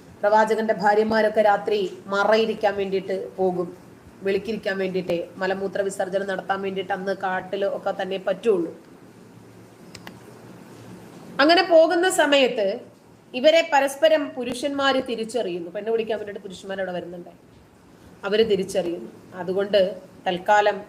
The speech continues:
ആകെ മൂടുന്ന ഒരു വസ്ത്രം ഇട്ടിട്ട് പോയി. അതില് നബിയുടെ ഒരു ഭാര്യ ഉണ്ടായിരുന്നു സൗദ, അവര് കുറച്ച് ആകാരമുള്ള ആളാണ്. അപ്പൊ ഉമർ ഇവിടെ നിന്ന് വിളിച്ചു പറഞ്ഞു, "കൂയ്, സൗദ അല്ലേ പോണത്? സൗദ,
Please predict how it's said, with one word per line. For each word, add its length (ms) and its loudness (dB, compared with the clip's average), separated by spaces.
ആകെ 340 0
മൂടുന്ന 300 -4
ഒരു 160 -4
വസ്ത്രം 380 -6
ഇട്ടിട്ട് 320 -10
പോയി. 120 -4
അതില് 280 -2
നബിയുടെ 500 0
ഒരു 80 -4
ഭാര്യ 360 0
ഉണ്ടായിരുന്നു 300 -2
സൗദ, 220 -2
അവര് 260 -2
കുറച്ച് 240 -6
ആകാരമുള്ള 680 -2
ആളാണ്. 380 -6
അപ്പൊ 160 4
ഉമർ 200 4
ഇവിടെ 180 4
നിന്ന് 160 2
വിളിച്ചു 320 0
പറഞ്ഞു, 160 2
"കൂയ്, 560 8
സൗദ 220 6
അല്ലേ 280 6
പോണത്? 340 4
സൗദ, 180 -2